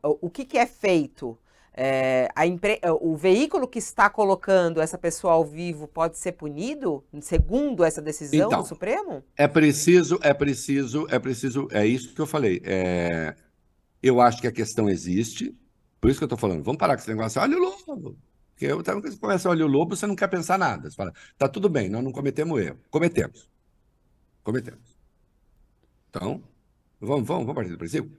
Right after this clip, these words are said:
Speaker 2: Cometemos como imprensa. Então precisa parar com esse negócio, "Ah, não, tudo que a gente faz tá tudo certo." Não é verdade. Tem coisa ali que não deveria ser feita.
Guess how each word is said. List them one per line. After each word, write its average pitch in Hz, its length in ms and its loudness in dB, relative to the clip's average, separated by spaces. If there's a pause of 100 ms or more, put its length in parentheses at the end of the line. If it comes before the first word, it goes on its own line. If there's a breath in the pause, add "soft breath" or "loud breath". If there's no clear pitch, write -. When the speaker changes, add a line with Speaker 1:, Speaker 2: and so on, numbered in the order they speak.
(200)
Speaker 2:
Cometemos 143 640 0
como 123 200 -2
imprensa. 113 540 -4 (680)
Então 101 120 -6
precisa 147 160 -2
parar 170 280 4
com - 80 -10
esse - 100 -12
negócio, 135 400 -2
"Ah, 170 160 4
não, 135 320 0
tudo 208 220 -8
que 175 100 -4
a 165 40 2
gente 147 280 -6
faz 165 220 0
tá - 120 -12
tudo 208 220 -14
certo." 110 400 -2
Não 165 240 4
é 156 80 4
verdade. 151 380 0 (1200)
Tem 160 140 8
coisa 139 340 6
ali 143 180 2
que 175 100 0
não 165 120 4
deveria 160 280 0
ser 165 140 -2
feita. - 320 -6